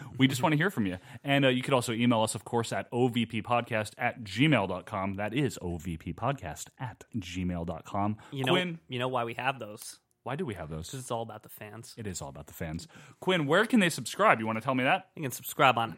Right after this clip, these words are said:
Speaker 2: iTunes, Google Play, Stitcher, um, all sorts of things.
Speaker 1: Did we get that MySpace yet or no?
Speaker 2: No.
Speaker 1: Jeez. One of
Speaker 2: I,
Speaker 1: these
Speaker 2: well,
Speaker 1: days.
Speaker 2: I mean, this podcast is so old. I mean, I don't even, we might predate MySpace. I don't even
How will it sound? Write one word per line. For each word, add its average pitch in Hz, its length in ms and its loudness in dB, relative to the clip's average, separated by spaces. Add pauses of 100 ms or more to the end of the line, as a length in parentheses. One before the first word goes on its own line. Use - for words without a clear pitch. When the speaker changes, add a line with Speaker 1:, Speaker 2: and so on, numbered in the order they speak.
Speaker 2:
iTunes, 143 1080 4
Google 135 360 0
Play, 139 400 2
Stitcher, 139 1000 0 (500)
um, 113 540 0
all 160 160 -4
sorts - 340 -2
of 113 240 -10 (100)
things. 117 880 -2 (120)
Speaker 1:
Did 139 160 0
we 135 320 6
get 123 180 2
that 120 160 2
MySpace 117 500 0
yet 139 140 4
or 117 60 0
no? 92 240 -2 (340)
Speaker 2:
No. 156 540 -6
Speaker 1:
Jeez. - 500 -14 (520)
One 135 120 -4
of 127 80 0
Speaker 2:
I, 190 60 2
Speaker 1:
these 214 100 -4
Speaker 2:
well, 208 220 10
Speaker 1:
days. 185 60 2
Speaker 2:
I 196 40 6
mean, 247 120 2
this 302 120 0
podcast 294 300 2
is - 100 -8
so 160 240 -6
old. 131 420 0
I 127 100 2
mean, 131 280 0
I 139 100 4
don't 190 160 2
even, 160 220 -4
we 180 100 -6
might 311 240 -2
predate 143 400 -2
MySpace. 117 640 -2
I 135 60 4
don't 156 160 0
even 131 240 -4